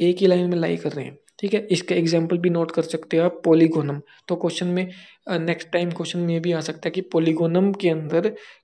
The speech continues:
कौन से टाइप का ovule प्रेजेंट है, तो orthotropous टाइप का, जिसमें हमारे पास chalazal,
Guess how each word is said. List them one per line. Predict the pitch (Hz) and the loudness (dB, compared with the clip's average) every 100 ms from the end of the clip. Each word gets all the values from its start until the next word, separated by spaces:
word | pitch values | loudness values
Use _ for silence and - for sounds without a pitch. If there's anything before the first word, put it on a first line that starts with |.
| - | -4
कौन | 175 170 | -2 0
से | 190 | -2
टाइप | 190 175 156 - | 0 0 0 0
का | 185 | 4
ovule | 170 160 160 | 4 4 2
प्रेजेंट | 160 143 151 156 | 2 0 -2 -4
है, | 156 | -2
तो | 196 - 175 | -4 0 2
orthotropous | 160 160 175 - 151 160 - | 2 2 -2 0 -2 -2 -4
टाइप | 147 147 | -6 -2
का, | 170 | -2
जिसमें | 165 165 170 190 233 - - _ | -2 -4 0 0 -2 -8 -20 _
हमारे | 170 160 | -4 0
पास | 190 185 - | -2 -4 0
chalazal, | 151 147 139 147 180 | 2 2 0 2 2